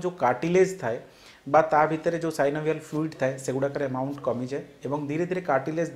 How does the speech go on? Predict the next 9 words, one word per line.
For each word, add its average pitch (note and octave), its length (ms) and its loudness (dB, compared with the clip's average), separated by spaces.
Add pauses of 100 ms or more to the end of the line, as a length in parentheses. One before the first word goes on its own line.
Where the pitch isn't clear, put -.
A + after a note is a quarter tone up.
ଡିଜେନେରେସନ୍ D3+ 600 -2
ହୁଏ। E3+ 120 -6 (540)
So - 80 2 (120)
ହାଡ଼କୁ D3 280 4 (100)
ହାଡ଼ D3+ 120 4 (140)
ଘଷି A#2 340 -8
ହେବା C3+ 220 0
ଆରମ୍ଭ G#2+ 280 -2
କରେ। - 140 -10